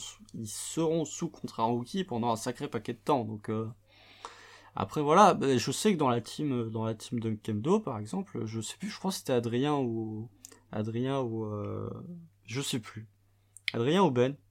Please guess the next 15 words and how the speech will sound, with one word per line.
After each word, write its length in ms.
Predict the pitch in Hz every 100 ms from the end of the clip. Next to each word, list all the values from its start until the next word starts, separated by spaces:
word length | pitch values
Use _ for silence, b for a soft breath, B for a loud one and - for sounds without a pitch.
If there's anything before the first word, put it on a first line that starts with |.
| _
je 100 | -
sais 140 | 127 120
plus, 260 | - 123 B B B
euh... 840 | 127 123 123 120 120 117 113 110 120 -
qui 280 | - 131 127
soulevait 380 | - 127 120
le 80 | 127
point 280 | 120 165 208
que, 180 | 202 143
euh, 580 | 156 156 117 117 110 98
par 220 | 101 92
exemple, 440 | 101 123 180 113 98
est-ce 180 | 123 -
que, 100 | 147
euh, 440 | 170 147 117 110